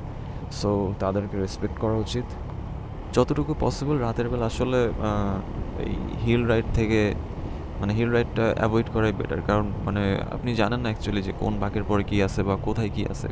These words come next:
কোথায় ঢাল আছে। এমনও জায়গা আছে একদম ডাইরেক্ট নিচে খাদ। So that's why মানে রাস্তা যদি আপনার পরিচিত থাকে তাহলে আলাদা কথা, আর যদি না থাকে তাহলে আসলে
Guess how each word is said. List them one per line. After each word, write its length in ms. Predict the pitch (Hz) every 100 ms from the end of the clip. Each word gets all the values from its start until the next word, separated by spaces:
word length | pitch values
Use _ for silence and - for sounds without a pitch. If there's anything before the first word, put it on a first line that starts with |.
| -
কোথায় 240 | 104 104
ঢাল 240 | 98 98
আছে। 240 | 95 - - - - - - - -
এমনও 240 | 107 113 117
জায়গা 280 | 113 113
আছে 180 | 110 117
একদম 280 | 101 104 107
ডাইরেক্ট 260 | 104 104 107
নিচে 260 | 110 117 - -
খাদ। 180 | 101 71 - - - - - - -
So 80 | 113 110 101 - -
that's 220 | 110 -
why 140 | 117 110 104
মানে 460 | 107 104 104 95 - -
রাস্তা 400 | 107 101 - 123
যদি 180 | 127 135
আপনার 220 | 131 143
পরিচিত 340 | 131 135 123
থাকে 280 | 131 135 143
তাহলে 440 | 147 104 117 123 - -
আলাদা 280 | - 104 110
কথা, 300 | 95 104 107
আর 120 | 107 110
যদি 200 | 123 127
না 140 | 117
থাকে 200 | 120 131
তাহলে 260 | 127 123 123
আসলে 360 | 120 117 117